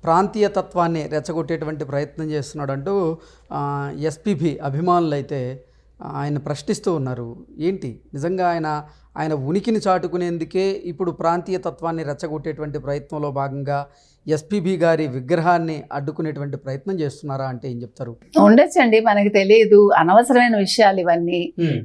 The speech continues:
Speaker 2: ఇప్పుడు ప్రభుత్వం తలుచుకుంటే ఏవైనా జరుగుతాయి.
Speaker 1: Hmm.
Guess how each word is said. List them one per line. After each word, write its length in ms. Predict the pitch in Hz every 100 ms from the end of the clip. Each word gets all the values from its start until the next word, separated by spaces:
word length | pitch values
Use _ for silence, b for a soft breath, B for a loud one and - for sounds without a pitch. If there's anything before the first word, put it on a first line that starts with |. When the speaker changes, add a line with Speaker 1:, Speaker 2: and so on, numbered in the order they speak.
| 190
Speaker 2:
ఇప్పుడు 600 | 208 214 226 254 208 -
ప్రభుత్వం 460 | 208 214 233 262 240
తలుచుకుంటే 880 | 220 208 - 226 196 196 214 - _ _ _ _ -
ఏవైనా 320 | 196 214 220
జరుగుతాయి. 720 | 208 190 170 175 156 151 151 165
Speaker 1:
Hmm. 160 | 147